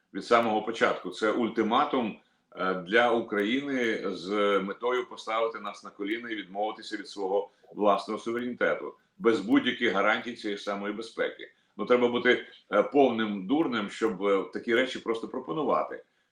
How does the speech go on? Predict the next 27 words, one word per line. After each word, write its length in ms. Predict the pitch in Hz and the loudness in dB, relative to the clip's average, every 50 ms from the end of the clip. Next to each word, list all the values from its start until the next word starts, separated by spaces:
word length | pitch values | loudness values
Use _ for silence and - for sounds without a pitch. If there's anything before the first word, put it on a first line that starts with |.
| _ _ _ - | _ _ _ -6
Е, 640 | - 87 90 90 92 90 90 90 90 87 - - - | -2 0 2 2 4 4 4 4 2 0 -2 -6 -4
або 280 | - 104 104 104 135 139 | -2 0 2 4 4 4
не 120 | 135 135 | 4 4
розуміти, 640 | 135 123 107 117 131 135 135 131 - 123 113 113 107 | 2 2 0 0 -2 0 -2 -2 0 -2 -2 -2 -2
що 220 | - - 143 131 | -2 -2 -2 -2
ти 140 | 123 127 120 | 0 0 2
робиш, 400 | 113 113 107 101 98 101 101 - | 2 2 0 0 -2 -4 -4 -6
і 60 | 107 | -8
просто 520 | - 110 117 110 113 - 113 107 98 - - _ _ _ | -4 -4 -4 -4 -4 -2 -2 -2 -2 -2 -6 _ _ _
грати 680 | - 98 104 110 113 113 117 - 107 101 101 98 - - _ _ _ _ | -10 -4 0 2 2 2 2 0 -4 -4 -4 -4 -6 -10 _ _ _ _
відверто 580 | - 110 120 104 107 117 113 107 98 - 104 101 | -4 -4 -2 0 2 2 2 2 2 -2 -4 -6
на 140 | 101 101 98 | -4 -6 -6
боці 640 | 98 104 107 104 - - 101 98 98 95 87 - 76 | -4 -4 -6 -6 -6 -6 -6 -4 -4 -4 -4 -6 -6
Москви, 600 | 101 113 113 113 - - 98 98 110 123 135 - - _ _ _ _ _ _ _ | -6 -6 -8 -8 -8 -6 -2 -2 0 -2 -2 -6 -10 _ _ _ _ _ _ _
або 400 | - 107 127 104 107 131 151 160 | 4 4 4 4 2 2 2 2
так 180 | 156 - - - | 2 -2 -6 -4
само 360 | - 135 135 131 127 120 113 | -2 -2 -2 0 -2 -2 -4
відверто 520 | 117 113 101 107 127 139 135 139 - 123 | -4 -4 -4 -2 -2 -2 -2 -2 -4 -4
нехтувати 640 | 113 120 120 107 - - 113 107 101 101 - 104 98 | -2 -2 -4 -4 -4 -4 -6 -4 -4 -4 -6 -8 -10
всім 220 | 98 - 107 101 | -8 -8 -10 -6
тим, 200 | - 117 110 107 | -2 -2 -4 -4
що 120 | - 107 | -4 -6
називається, 800 | 98 98 92 98 101 101 101 98 95 92 - - 101 90 87 - - - - - _ _ _ - | -6 -6 -4 0 2 4 4 4 4 2 0 0 0 0 0 0 -4 -10 -18 -20 _ _ _ -8
е, 480 | 87 90 92 92 90 90 90 90 87 - - 85 92 92 95 101 | -4 -2 2 2 4 4 2 2 -2 -4 -8 -10 -10 -8 -6 -6
міжнародне 500 | 110 98 90 110 113 117 107 95 101 98 | -6 -6 -4 -2 0 0 0 0 -4 -4
право, 380 | - 113 113 107 107 104 101 | -2 2 2 4 4 2 0
повага, 760 | 101 - 101 101 104 104 101 98 98 95 90 87 87 - | -2 -2 -2 0 2 2 2 2 2 0 0 -2 -4 -6